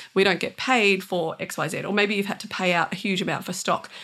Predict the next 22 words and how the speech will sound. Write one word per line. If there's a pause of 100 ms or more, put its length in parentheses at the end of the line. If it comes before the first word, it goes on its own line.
(140)
and
that
stock
doesn't
come
in,
it
doesn't
start
selling
and
give
you
the
return
on
investment (220)
until
later
in
the
year.